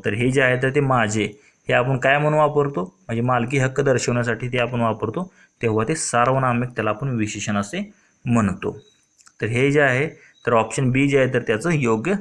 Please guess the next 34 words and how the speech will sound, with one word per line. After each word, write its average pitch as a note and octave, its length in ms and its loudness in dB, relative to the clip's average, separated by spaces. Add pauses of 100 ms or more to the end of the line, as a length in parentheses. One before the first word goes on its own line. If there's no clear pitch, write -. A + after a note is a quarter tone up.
(140)
आन्सर A2 380 0 (100)
असणार A#2+ 380 0 (160)
आहे. G#2+ 220 -2 (540)
पुढील D#3 160 4
प्रश्न F3 340 0
पाहूयात, C3 440 0 (420)
प्रश्न C#3+ 280 -2
क्रमांक B2 420 0 (140)
अठ्ठ्याण्णव. G#2+ 520 -2 (440)
तसेच D3+ 300 0
हे D#3+ 140 6
जे E3+ 140 4
क्रियापद D#3 720 2
जे D3+ 120 0
आहे, B2 180 4
तर B2 140 -2
ते C#3 160 -2
तुम्हाला C3 300 0
माहितीच B2 320 -2
आहे, C3 80 0 (100)
क्रिया A#2+ 220 2
पूर्ण B2 320 -2
करण्यासाठी A#2+ 480 -2
शेवटी A#2+ 360 -2
वाक्याच्या A#2 480 0
असतं. B2 300 -4 (440)
केवल B2+ 260 6
प्रयोगी D3 360 4
अव्यय C3+ 360 4
म्हणजे C3 260 0
आपल्या A#2 360 0
ज्या C3+ 140 0
भावना A#2+ 340 2
आहेत, A2+ 160 2